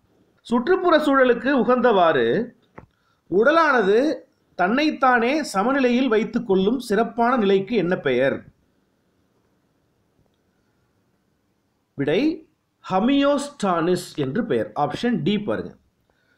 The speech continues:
உருளைக்கிழங்கில் நிறைந்துள்ள சத்து என்ன? ரொம்ப பேசிக்கான கேள்வி தான், ஆறாம் வகுப்பு புத்தகம். இருந்தாலும் மிக முக்கியமான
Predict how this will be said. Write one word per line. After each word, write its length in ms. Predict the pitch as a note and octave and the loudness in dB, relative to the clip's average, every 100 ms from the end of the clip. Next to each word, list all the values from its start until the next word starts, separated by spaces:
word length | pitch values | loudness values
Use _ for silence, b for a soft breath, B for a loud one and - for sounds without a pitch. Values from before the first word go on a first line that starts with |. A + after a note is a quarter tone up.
| _ _ _ _ | _ _ _ _
உருளைக்கிழங்கில் 920 | G3 D4+ F4+ G4 D4 C4+ A#3+ G3+ B3 D#4 - F3 | 0 2 2 2 0 2 2 2 0 0 -4 -2
நிறைந்துள்ள 500 | G#3+ C#4+ C4+ A3 A#3 - | 0 2 2 2 2 0
சத்து 300 | F#3+ F#3+ C#4 F#3+ | -2 -2 0 0
என்ன? 120 | C3 B2+ C3 A2 - - _ _ _ _ _ _ D3+ | 0 -2 -2 -4 -8 -18 _ _ _ _ _ _ -6
ரொம்ப 160 | G3 F3 | -2 0
பேசிக்கான 460 | G#3+ G#3+ G#3 G#3+ G#3 | 0 0 0 -2 -2
கேள்வி 220 | F3+ D#3 C#3 | -2 0 0
தான், 160 | G3+ C#4+ E3 | 0 0 0
ஆறாம் 200 | G3+ G3+ | 0 0
வகுப்பு 200 | F3 D3+ C#3+ | -2 -4 -8
புத்தகம். 400 | - C3+ A3 E4 b b b - | -6 -2 -2 -4 b b b -4
இருந்தாலும் 380 | G#3+ A3+ C#4 A#3+ | 0 2 2 2
மிக 140 | A3+ G#3+ | 2 0
முக்கியமான 360 | A3+ B3 B3 | 0 0 0